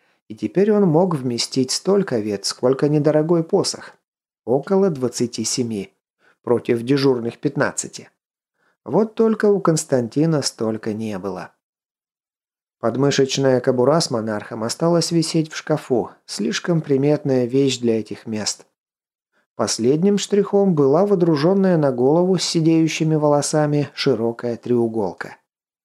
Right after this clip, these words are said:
Юлия одета почти идентично. Правда, её наряд был более женственным. Константин сделал шаг к двери,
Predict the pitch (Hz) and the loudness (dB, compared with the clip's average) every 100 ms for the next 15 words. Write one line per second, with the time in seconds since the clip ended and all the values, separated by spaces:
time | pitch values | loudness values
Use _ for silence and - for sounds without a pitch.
0 | _ _ _ _ _ _ _ - 113 113 | _ _ _ _ _ _ _ -10 -4 0
1 | 117 135 156 165 127 120 110 127 127 123 | 2 4 2 2 0 0 -2 -4 -4 -4
2 | - 120 117 123 131 127 98 - - - | -4 0 0 2 0 -2 -8 -6 -8 -10
3 | - _ - 151 165 170 160 165 156 156 | -18 _ -2 0 2 4 4 4 4 4
4 | 147 147 147 139 175 160 160 156 98 - | 2 2 2 2 2 4 4 2 -2 -4
5 | 104 87 87 _ _ _ _ _ _ _ | -10 -12 -14 _ _ _ _ _ _ _
6 | _ _ _ _ 110 - 160 170 254 214 | _ _ _ _ -8 -2 0 0 0 0
7 | 147 180 202 190 - 139 123 117 131 190 | 2 2 4 2 2 0 0 0 2 4
8 | 202 190 | 4 2